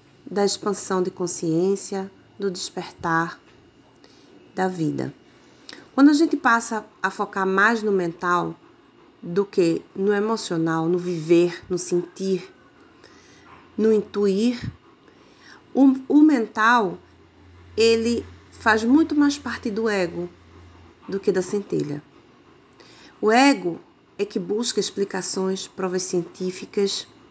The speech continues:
razões pra tudo. A centelha, ela vive, ela experiencia, ela simplesmente segue o fluxo. E aí eu venho pra vocês agora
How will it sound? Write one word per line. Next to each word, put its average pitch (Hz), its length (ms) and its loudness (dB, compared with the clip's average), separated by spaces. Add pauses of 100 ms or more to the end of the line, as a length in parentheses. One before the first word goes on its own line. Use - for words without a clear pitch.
(880)
razões 196 540 2
pra - 180 -10
tudo. 175 520 -6 (1000)
A - 80 -8
centelha, 185 720 0 (140)
ela 175 220 -4
vive, 170 580 -8 (560)
ela 180 140 0
experiencia, 170 1080 -2 (800)
ela 185 200 0
simplesmente 214 1200 0 (140)
segue 175 640 -4 (100)
o 190 80 -8
fluxo. 165 720 -10 (1900)
E 247 100 2
aí 254 140 6
eu 277 100 6
venho 277 220 4
pra 277 160 -2
vocês 233 440 -4
agora 208 600 -4